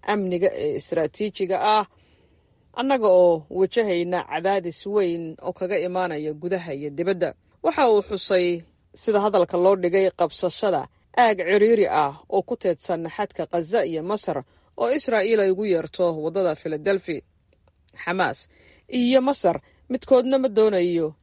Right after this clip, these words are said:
joogitaanka Israa'iil ee halkaasi. Kadib, sarkaal sare oo Maraykan ah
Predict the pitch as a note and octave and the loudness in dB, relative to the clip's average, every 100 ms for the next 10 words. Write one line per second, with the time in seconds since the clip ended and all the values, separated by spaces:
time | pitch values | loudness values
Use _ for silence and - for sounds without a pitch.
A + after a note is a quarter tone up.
0 | _ G3+ F#3 F3+ G3 E3+ D#3 F3 - D#3+ | _ -2 -2 0 -2 -2 -4 -6 -4 -4
1 | D3 D#3+ D3 C#3 E3 D#3+ D#3 - C#3 - | -4 -4 -6 -8 -6 -4 -6 -8 -12 -4
2 | F#3+ F#3 _ _ _ - D4 B3+ F4 A#3+ | -2 -2 _ _ _ -6 -2 4 2 2
3 | _ - B3+ - B3 F#3 - G#3 G3+ D#3+ | _ -6 -4 2 2 2 0 2 2 0
4 | E3 E3+ G3+ - F#3+ G3 | -4 0 -2 0 0 0